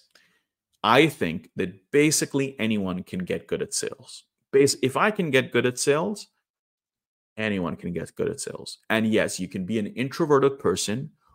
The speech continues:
who just likes to sit and code all day at home and doesn't like talking to people,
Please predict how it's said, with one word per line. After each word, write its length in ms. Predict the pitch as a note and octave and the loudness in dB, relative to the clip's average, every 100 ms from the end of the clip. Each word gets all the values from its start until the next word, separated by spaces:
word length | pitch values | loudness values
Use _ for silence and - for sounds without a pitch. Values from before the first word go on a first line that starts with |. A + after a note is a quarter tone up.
| _ - | _ -10
who 100 | G2 | -6
just 280 | F#2+ - | -6 -6
likes 240 | G#2 G#2 - | -6 -6 -6
to 120 | - | -6
sit 260 | - B2 A2+ | -2 0 0
and 200 | A2 - | -2 -4
code 260 | - A2+ | 2 4
all 180 | G2+ F#2+ | 6 4
day 220 | F#2 F#2+ F#2 | 2 0 0
at 200 | G2 - | -6 -4
home 220 | F#2 F#2 | -4 -2
and 100 | F#2 | -2
doesn't 220 | G2+ G#2+ | -2 -2
like 160 | G#2+ G#2 | -4 -6
talking 280 | - G2+ G2 | -6 -8 -8
to 80 | - | -8
people, 440 | F#2 - - - | -8 -4 -4 -4